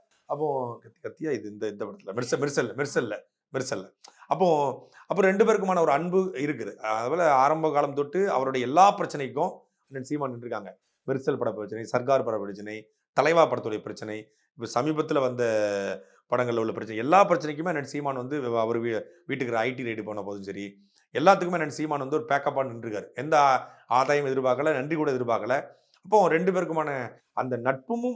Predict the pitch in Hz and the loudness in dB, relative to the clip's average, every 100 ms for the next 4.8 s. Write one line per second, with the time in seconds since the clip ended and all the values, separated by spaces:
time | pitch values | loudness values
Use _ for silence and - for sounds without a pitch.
0 | - 135 147 151 139 123 120 127 165 139 | -4 -2 0 0 -2 -8 -12 -8 -6 -4
1 | 143 147 135 - 170 180 170 135 131 175 | -6 -6 -8 -4 -4 -2 -2 -2 -2 -6
2 | 180 156 170 160 170 151 - _ - 143 | -2 -2 0 -2 -4 -4 -6 _ -2 -2
3 | 185 165 139 127 135 208 - - _ - | -2 -6 -4 -4 -2 -2 -4 -20 _ 2
4 | 120 180 220 202 143 123 160 | 2 2 4 6 4 0 0